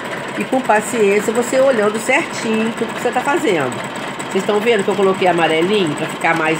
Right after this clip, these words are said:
vivo o, o, o pano? Olhem só. Essa parte que eu tô bordando, ela vai prendendo lá embaixo, né? Ela prende o, o, o tecido de baixo.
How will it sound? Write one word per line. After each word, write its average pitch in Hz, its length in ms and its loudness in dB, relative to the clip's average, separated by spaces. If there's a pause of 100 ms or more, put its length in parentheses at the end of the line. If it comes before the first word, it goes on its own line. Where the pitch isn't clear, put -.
(120)
vivo 180 300 0
o, 147 640 -6
o, 143 60 -4
o - 100 -6
pano? 160 380 2 (880)
Olhem 175 320 2
só. 175 400 0 (680)
Essa 339 420 2
parte 185 420 0
que 185 100 0
eu 175 40 2
tô 175 120 0
bordando, 156 680 2
ela 190 160 2
vai 269 160 2
prendendo 277 720 0
lá 269 100 0
embaixo, 269 600 2 (960)
né? 190 220 2
Ela 262 240 2
prende 302 460 0
o, 185 40 4
o, 160 760 -2
o 160 60 -4
tecido 156 640 0
de 156 80 -4
baixo. 120 440 -2